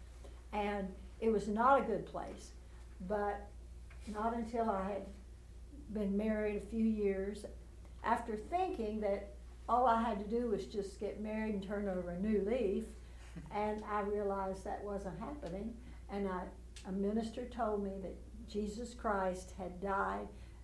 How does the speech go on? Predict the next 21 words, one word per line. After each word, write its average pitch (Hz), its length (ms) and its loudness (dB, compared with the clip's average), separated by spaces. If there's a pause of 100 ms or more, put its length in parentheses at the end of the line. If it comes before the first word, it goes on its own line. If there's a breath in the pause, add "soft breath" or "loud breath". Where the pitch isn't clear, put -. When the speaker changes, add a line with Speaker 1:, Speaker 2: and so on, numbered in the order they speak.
(100 loud breath)
Speaker 1:
Well, 220 220 2 (380)
I 233 120 10
was 214 200 4
convinced 220 580 0
I 180 80 0
was 170 160 -4
a 160 60 -6
sinner 185 480 -2
when 180 140 -6
he 180 120 -2
said, 165 300 -6
"How 196 120 -4
many 202 240 0
sins 240 500 -2
does 180 180 -4
it - 160 -8
take 202 220 -2
to 202 60 -4
make 190 220 2
a 180 60 -4
sin?" 180 480 -2